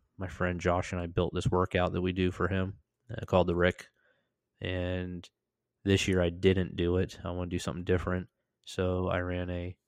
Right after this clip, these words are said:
half marathon, but I was like, "Yeah, you know, whatever, just run a half marathon." No. So I did it with my, uh, plate carrier on, and, uh, I had two guys ruck it with me. I was gonna ruck it, and I, I kinda, I guess,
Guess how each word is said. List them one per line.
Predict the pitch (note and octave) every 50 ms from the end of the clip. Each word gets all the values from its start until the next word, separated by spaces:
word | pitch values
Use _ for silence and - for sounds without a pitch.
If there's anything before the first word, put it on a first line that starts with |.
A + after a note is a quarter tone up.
| _ _ _ _ _
half | - - F#2+ F#2+ -
marathon, | G#2+ A2 A#2 G#2 F#2+ - F#2 F2+ F2+ F#2 G2 - _ _ _ _ _ _ _ _ _ _ _ _ _ _ _
but | - F#2+ F#2 F2+ E2 - - _ _ _ -
I | G2
was | F#2+ F2+ F#2+
like, | F#2
"Yeah, | G#2 F#2+ - -
you | G2+ G2
know, | F#2+ F2 -
whatever, | F#2+ F#2+ F2+ F2+ E2+ F2 F2 - - -
just | - G2 - F2+
run | F2+ F2
a | F#2
half | F2+ F2 -
marathon." | F#2 F2+ F2 - F2 F2 F2 F2+
No. | F#2 F#2 F2+ F2+ F#2+ F#2 - _ _ _ _ _ _ _ _ _ _
So | - - - - F#2 F#2 F#2 F#2 F#2 F#2 F#2+ - -
I | - F#2
did | F#2 F#2+ F#2 F2+
it | F#2+ E2+ -
with | F2 F#2 F2+ F2+ F2+ F#2 F2+ - - -
my, | F#2 F2 F2+ F2+ F2 F2 F2+ E2+ - - - - - - -
uh, | - - -
plate | - G#2 G#2 -
carrier | - G#2 G2 G2+ G2 G2+ G#2
on, | G#2 G#2 A2 G#2+ - - - - _ _ _ _ _ _ _ _ _ _ _ -
and, | F#2 F#2 F2+ F2+
uh, | F2+ F#2 F#2+ F#2 F#2
I |
had | F2+ F2+ F#2 F#2
two | - - F#2+
guys | F#2 F2+ F2+ F2
ruck | F2 F2 F2 - -
it | F#2+ F2
with | F#2+ G2 G#2
me. | G#2+ G#2+ G#2+ - -
I | F2
was | F#2+ F#2+
gonna | G2+ A#2+ A2+ F#2
ruck | E2+ F2 F2 - -
it, | G2+ G2 - - - - _ - -
and | F2 E2+
I, | F2 E2+ F2 E2+ - - - -
I | - - - _ _ _ _ _ _ _ _ -
kinda, | - - E2+ E2+
I | E2+
guess, | E2+ F2 - -